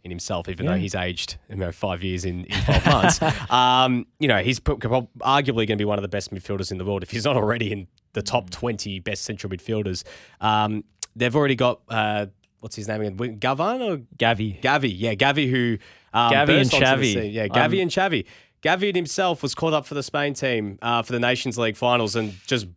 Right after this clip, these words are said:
Speaker 1: balled against Italy
Speaker 2: Mm-hmm.
Speaker 1: and in the final as well. He's
Speaker 2: I
Speaker 1: another
Speaker 2: mean,
Speaker 1: guy to look out
Speaker 2: Lucho,
Speaker 1: for.
Speaker 2: always looking after the, the Catalan kids.
Speaker 1: Yeah, and I think the good thing is about Xavi is I don't think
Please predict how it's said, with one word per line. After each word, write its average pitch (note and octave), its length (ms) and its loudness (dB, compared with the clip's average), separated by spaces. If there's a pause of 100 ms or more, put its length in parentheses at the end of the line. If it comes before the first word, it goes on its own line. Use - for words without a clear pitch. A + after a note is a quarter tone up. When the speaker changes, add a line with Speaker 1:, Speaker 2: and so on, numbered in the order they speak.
(180)
Speaker 1:
balled C#3 400 2
against A2 320 -2
Italy A2+ 380 2
Speaker 2:
Mm-hmm. F#2+ 80 -4
Speaker 1:
and A2 200 -4
in A#2 120 -2
the A2+ 60 2
final A#2 380 0
as G2 140 -4
well. A2+ 260 0
He's B2+ 200 -2
Speaker 2:
I - 40 -2
Speaker 1:
another G#2+ 280 2
Speaker 2:
mean, A#2 80 -2
Speaker 1:
guy A2+ 120 0
to G2+ 60 -6
look G#2 180 -6
out A2 140 0
Speaker 2:
Lucho, B2 380 2
Speaker 1:
for. - 20 4
Speaker 2:
always A2 400 2
looking G#2+ 240 -2
after G#2 320 0
the, F#2 480 -2
the G#2+ 100 -8
Catalan G2 520 -4
kids. F#2 440 -8
Speaker 1:
Yeah, C3 320 0
and E3+ 340 0
I E3+ 100 2
think G#3 240 -2
the A3+ 60 0
good D3+ 200 -4
thing B2+ 140 0
is A2 100 -2
about G#2+ 240 -4
Xavi G#2+ 240 -4
is G#2+ 160 -4
I A2 100 -4
don't C3+ 220 0
think B2 420 -4